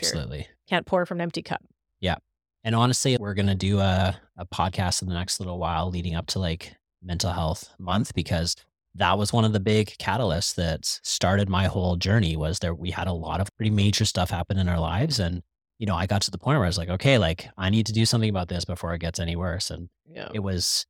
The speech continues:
Speaker 1: it was that sort of jumping off point that sort of, like, it was, like I said, it was the catalyst that started it all. And now a few years later, it's, it's shocking, you know?
Speaker 2: Mm-hmm.
Speaker 1: It's, it's shocking to look back and be like, and not,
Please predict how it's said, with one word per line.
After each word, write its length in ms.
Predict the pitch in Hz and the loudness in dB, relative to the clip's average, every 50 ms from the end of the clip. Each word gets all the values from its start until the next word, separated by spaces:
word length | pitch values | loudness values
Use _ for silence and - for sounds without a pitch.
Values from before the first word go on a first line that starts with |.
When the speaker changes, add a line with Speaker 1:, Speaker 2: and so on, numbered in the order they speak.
| _ _ _ _ _ _ | _ _ _ _ _ _
Speaker 1:
it 80 | 113 113 | -4 0
was 220 | 101 95 92 90 90 | 2 2 2 2 2
that 320 | 90 104 101 98 107 - | 2 4 4 4 4 2
sort 220 | - - 123 113 107 | 0 2 2 4 2
of 100 | 92 92 | 2 0
jumping 400 | 87 107 110 107 - - 104 98 | 2 4 4 4 4 2 2 4
off 260 | 98 104 107 - - | 4 4 2 0 -2
point 300 | - 98 87 80 80 - | -2 0 0 0 0 -2
that 80 | - | -4
sort 220 | - - 98 92 92 | -4 -2 0 0 0
of, 80 | 85 | 0
like, 320 | 82 82 82 80 - - - - | 0 0 0 -2 -4 -8 -8 -4
it 60 | 85 | -4
was, 180 | 87 95 - | -2 -2 -4
like 160 | - 80 92 - | -4 -6 -6 -4
I 40 | |
said, 200 | 92 - 113 90 | -2 0 0 0
it 40 | 78 | -2
was 120 | 76 - - | -4 -4 -6
the 60 | 101 | -6
catalyst 460 | - - 98 - 104 110 110 107 - | -4 -2 -2 0 2 2 2 0 0
that 80 | 107 95 | -2 -2
started 360 | - - 101 107 113 110 104 | 0 2 2 2 2 2 0
it 120 | 95 90 | 2 2
all. 260 | 98 95 113 135 143 | 4 6 6 6 6
And 140 | 123 90 82 | 6 4 4
now 180 | 82 82 85 98 - | 2 0 0 -2 -2
a 80 | - - | -4 -8
few 220 | - - 107 104 | -2 0 2 4
years 240 | 110 110 110 101 - | 4 4 4 2 2
later, 280 | 98 90 90 110 127 117 | 0 0 0 2 2 2
it's, 280 | 90 - - - - - - | 2 0 -2 -4 -8 -8 -4
it's 360 | 90 85 - - - - - _ _ _ _ - | -6 -4 -2 -2 -2 -2 -4 _ _ _ _ -4
shocking, 560 | - - - - 85 87 - - 73 76 87 - | 0 0 2 2 0 -2 -4 -6 -10 -10 -12 -12
you 100 | - 87 | -8 -4
know? 280 | 82 82 82 92 123 165 | -2 -2 0 0 0 -2
Speaker 2:
Mm-hmm. 120 | 160 - | -2 -4
Speaker 1:
It's, 280 | - - - - - - _ _ _ _ _ - | -4 -2 0 0 -2 -2 _ _ _ _ _ -6
it's 140 | 127 98 - | -6 -4 -2
shocking 500 | - - - 101 98 98 - - 110 101 | 0 2 4 6 6 4 4 0 0 0
to 100 | 95 101 | 0 0
look 320 | 92 92 95 95 - - - | 0 0 0 -2 -2 -2 -2
back 420 | 87 82 78 80 - - - - _ _ _ _ _ _ _ _ _ | -2 -2 -2 -2 -6 -8 -18 -20 _ _ _ _ _ _ _ _ _
and 220 | - 101 90 82 87 | -4 -2 -2 0 0
be 80 | 90 | -2
like, 240 | 82 76 76 - - _ _ _ _ _ - | -2 -2 -6 -8 -16 _ _ _ _ _ -2
and 100 | 110 101 | 0 2
not, 240 | 107 113 202 220 - | 4 4 4 4 2